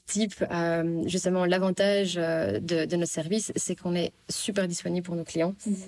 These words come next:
Speaker 1: Et, euh, et donc, comme ça, c'est, on n'a pas de, par exemple, euh, le, le ma-, les mails, euh, par exemple, en matinée, et puis une formation l'après-midi.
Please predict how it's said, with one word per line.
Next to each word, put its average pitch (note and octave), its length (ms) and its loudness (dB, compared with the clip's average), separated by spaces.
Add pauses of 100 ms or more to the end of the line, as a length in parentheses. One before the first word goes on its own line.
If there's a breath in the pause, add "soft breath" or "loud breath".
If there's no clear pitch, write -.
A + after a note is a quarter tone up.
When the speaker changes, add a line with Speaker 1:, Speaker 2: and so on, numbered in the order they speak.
(140)
Speaker 1:
Et, E3 240 0
euh, D#3+ 500 -2
et - 80 -2
donc, D#3+ 160 -4
comme D#3+ 160 -2
ça, F3+ 100 -4
c'est, - 380 -6
on - 80 -2
n'a D#3+ 80 4
pas F#3 180 2
de, E3+ 200 -2
par D#3+ 160 -2
exemple, E3+ 460 0
euh, D#3+ 340 4
le, D#3+ 200 0
le E3+ 140 2
ma-, E3+ 140 2
les E3 200 0
mails, F3 360 2 (380 loud breath)
euh, D3+ 100 -4
par D#3 100 0
exemple, D#3 240 0
en D#3+ 40 0
matinée, F#3 600 2
et E3+ 60 0
puis F3 240 0
une E3+ 100 2
formation D#3+ 400 0
l'après-midi. E3 560 0